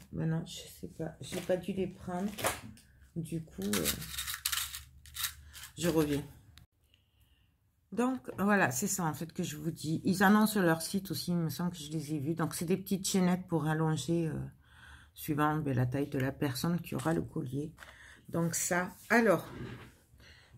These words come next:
pour, euh, fermer, euh, tout simplement, je vais prendre une perle à écraser. Voilà. Je vais prendre mon fermoir. Je vais venir le mettre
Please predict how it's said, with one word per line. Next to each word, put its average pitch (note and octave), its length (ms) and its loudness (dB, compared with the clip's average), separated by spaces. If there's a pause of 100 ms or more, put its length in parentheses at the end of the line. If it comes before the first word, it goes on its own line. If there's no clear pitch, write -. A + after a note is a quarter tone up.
(840)
pour, A3+ 420 6
euh, F3+ 240 6
fermer, G#3 680 6
euh, D#3+ 280 2
tout - 160 -8
simplement, F#3+ 560 0 (1080)
je E3 160 -2
vais F3 140 4
prendre F3+ 360 0
une E3+ 220 2
perle E3+ 420 -2
à D3 140 2
écraser. C3+ 640 -2 (2250)
Voilà. - 220 -14 (840)
Je F3+ 100 4
vais F3+ 220 4
prendre F3+ 260 4
mon F#3 180 6
fermoir. E3+ 800 0 (1040)
Je - 180 -8
vais E3 140 4
venir E3+ 420 2
le D3+ 100 0
mettre D3 360 -6